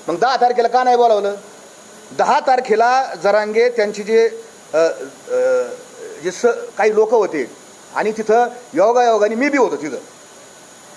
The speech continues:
आणि जरांगे काय म्हणले, स-, त्यांची चर्चा झाली बरं का, आता उपोषणाला बसायचं, उपोषणाला बसायचं, आणि सगळ्या ग्रामस्थांनी विरोध केला. "आत्ता चालू आहे आपण, सोळाच्या नंतर बसू ना, आत्ता चालू आहे आपण, सोळाच्या नंतर बसू."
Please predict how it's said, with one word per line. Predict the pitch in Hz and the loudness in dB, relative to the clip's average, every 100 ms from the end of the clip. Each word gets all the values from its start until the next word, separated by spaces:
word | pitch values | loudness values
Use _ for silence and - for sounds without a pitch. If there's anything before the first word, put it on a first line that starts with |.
| - - - - - - - | -20 -20 -20 -20 -20 -20 -8
आणि | 156 240 | -4 -2
जरांगे | 254 240 262 269 | 2 2 2 0
काय | 262 277 | 0 0
म्हणले, | 262 254 254 254 254 - - - - - - - - - - - - - | 0 2 2 2 -4 -16 -20 -20 -20 -20 -20 -20 -20 -20 -20 -20 -16 -4
स-, | 233 | -2
त्यांची | 262 277 | 0 -2
चर्चा | 262 262 262 | 0 -2 0
झाली | 277 285 | 0 0
बरं | 247 285 | 0 0
का, | 240 | 2
आता | 214 233 | 0 0
उपोषणाला | 240 233 214 214 | 2 0 0 0
बसायचं, | 220 208 196 | 0 0 0
उपोषणाला | 220 220 208 202 196 | 0 0 0 0 0
बसायचं, | 202 175 165 214 226 | 2 0 2 -2 -2
आणि | 160 202 | -6 -6
सगळ्या | 202 170 202 226 | -2 0 2 2
ग्रामस्थांनी | 190 180 185 170 185 | 0 0 -2 -4 -4
विरोध | 208 254 | 0 0
केला. | - 160 139 - - - | 2 0 -2 -4 -10 -4
"आत्ता | 254 - | -2 0
चालू | 302 285 | 2 4
आहे | 294 | 4
आपण, | 262 247 254 | 2 0 0
सोळाच्या | - 233 269 277 | 2 2 2 2
नंतर | 277 294 | 0 0
बसू | 320 294 | -2 0
ना, | 254 208 - - - | 0 -2 -12 -12 -6
आत्ता | 269 330 | -2 0
चालू | 294 285 | 2 2
आहे | 262 | 2
आपण, | 254 254 | 2 0
सोळाच्या | 226 262 277 | 2 2 2
नंतर | 277 277 | 0 0
बसू." | 277 - 220 | 2 0 -4